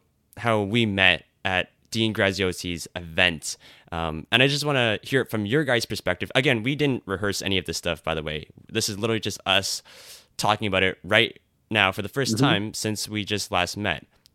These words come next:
Speaker 1: during that event. So, Mike, Eamon,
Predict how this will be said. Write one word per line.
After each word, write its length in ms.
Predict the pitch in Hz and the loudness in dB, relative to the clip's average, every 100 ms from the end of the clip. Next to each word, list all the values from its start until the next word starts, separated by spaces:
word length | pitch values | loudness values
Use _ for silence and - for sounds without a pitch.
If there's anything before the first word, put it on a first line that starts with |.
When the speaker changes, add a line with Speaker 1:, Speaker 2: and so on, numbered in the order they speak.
| - | -6
Speaker 1:
during 220 | 101 92 | -4 0
that 140 | 85 | 0
event. 340 | 80 76 85 - | -2 -2 -4 -4
So, 380 | - 107 92 - - - - - | -4 -2 -2 -4 -14 -20 -18 -4
Mike, 380 | 101 107 107 - | 0 0 -2 -2
Eamon, 360 | 110 110 117 | -2 0 -2